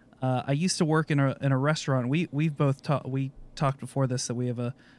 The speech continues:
a shared love of, like, Giant Bomb, and I used to listen. That's how I got into podcasting myself. I was like, "Wow." Like, I used to listen to Giant Bomb and Kinda Funny, and I was like, "Man, I, I wanna do that," right? Uh,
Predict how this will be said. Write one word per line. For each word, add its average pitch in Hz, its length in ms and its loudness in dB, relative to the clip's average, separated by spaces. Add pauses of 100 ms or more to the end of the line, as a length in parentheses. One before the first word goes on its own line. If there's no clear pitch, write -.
(160)
a 131 60 -2
shared 127 420 0
love 120 200 -2
of, 117 120 -8
like, 110 220 -6
Giant 123 380 -2
Bomb, 104 200 -6
and 110 80 -6
I 110 60 -6
used 117 200 -8
to 110 60 -8
listen. 120 540 -2 (160)
That's 127 160 -4
how 143 80 2
I 127 60 2
got 123 160 -2
into 120 120 -2
podcasting 120 680 -6
myself. 117 500 -4
I 117 40 -8
was 117 120 -10
like, 123 140 -12
"Wow." 131 320 0 (280)
Like, 123 100 -4
I - 40 -4
used 127 140 -2
to 135 40 -4
listen 120 260 -2
to 113 60 -4
Giant 131 340 0
Bomb 123 320 -2
and 110 140 -6
Kinda 123 260 -2
Funny, 127 400 0
and 113 80 -4
I 107 40 -8
was 110 120 -12
like, 123 140 -12
"Man, 139 300 4
I, 127 140 -2 (300)
I 165 180 4
wanna 139 260 4
do 113 180 -4
that," 123 280 -4 (200)
right? 135 240 -2 (680)
Uh, 139 360 8